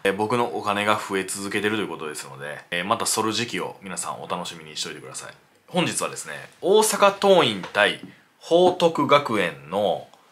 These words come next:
試合、こちらをですね、振り返っていきます。皆さん、大阪桐蔭が選抜甲子園当確しました。また寄付金や。これね、あの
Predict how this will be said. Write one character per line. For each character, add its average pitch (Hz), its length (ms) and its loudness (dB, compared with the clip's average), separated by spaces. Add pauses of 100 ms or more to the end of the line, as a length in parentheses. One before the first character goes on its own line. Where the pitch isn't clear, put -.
(120)
試 117 300 4
合、 110 60 8 (520)
こ - 140 -14
ち - 220 4
ら 151 100 6
を 151 80 8
で 123 60 8
す 101 160 2
ね、 90 360 0 (300)
振 - 140 -4
り 127 80 4
返 127 140 6
っ - 40 -6
て 101 80 -4
い 90 40 -4
き 92 40 -6
ま 87 120 -2
す。 - 280 -6 (260)
皆 120 160 2
さ 113 120 6
ん、 82 100 0 (380)
大 151 120 4
阪 139 180 6
桐 127 140 6
蔭 107 80 0
が 80 160 0 (240)
選 143 240 0
抜 143 200 4
甲 135 160 4
子 123 140 4
園 92 180 0 (300)
当 180 240 6
確 175 320 6
し - 160 6
ま 160 80 8
し - 80 4
た。 - 240 4 (2250)
ま 113 140 -2
た 104 120 0
寄 104 140 -6
付 - 120 -8
金 92 220 -10
や。 87 100 -6 (300)
こ - 80 -8
れ 104 80 -4
ね、 98 300 0
あ 95 100 2
の 92 480 -4